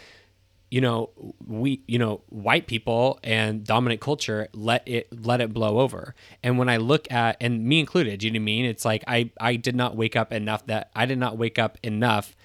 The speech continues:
when Black Lives Matter was first formed, and, and even before that, you know what I mean? But what I'm trying to say is, it's scary to think that some of the theaters that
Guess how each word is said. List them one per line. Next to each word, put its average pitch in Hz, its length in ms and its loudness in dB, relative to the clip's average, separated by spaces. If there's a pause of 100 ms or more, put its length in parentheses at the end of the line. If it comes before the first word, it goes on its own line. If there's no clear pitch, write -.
(520)
when 117 420 2
Black 120 340 4
Lives 113 160 4
Matter 107 280 4
was 101 200 -2
first - 400 -2
formed, 101 520 0
and, 127 520 4
and 127 160 2
even 131 200 0
before 120 400 2
that, 95 260 -6
you 113 100 0
know 113 80 2
what 104 40 0
I 104 40 0
mean? 104 280 -2 (440)
But 127 160 4
what 135 100 4
I'm 131 100 2
trying 139 180 0
to 123 80 0
say 117 240 4
is, 107 180 0 (1300)
it's 131 180 4
scary 143 320 6
to 135 80 4
think 117 280 -2
that 110 300 2 (340)
some 127 140 2
of 123 60 4
the 120 80 2
theaters 117 260 2
that 110 140 0